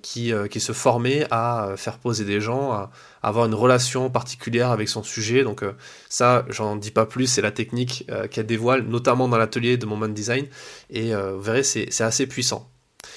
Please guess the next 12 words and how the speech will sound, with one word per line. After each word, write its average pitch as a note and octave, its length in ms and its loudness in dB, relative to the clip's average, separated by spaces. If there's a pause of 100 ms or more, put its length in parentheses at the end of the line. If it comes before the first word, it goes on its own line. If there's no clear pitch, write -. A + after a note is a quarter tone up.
(240)
Et A#2+ 140 2
au C3 120 4
cours F3 220 2
de C#3 80 8
l'enregistrement A#2 880 2
de G2+ 220 4
cet G2+ 200 2
atelier, B2 520 0 (120)
euh, A2 280 0 (320)
on A2+ 100 2
a D#3 60 8
abordé C#3+ 680 4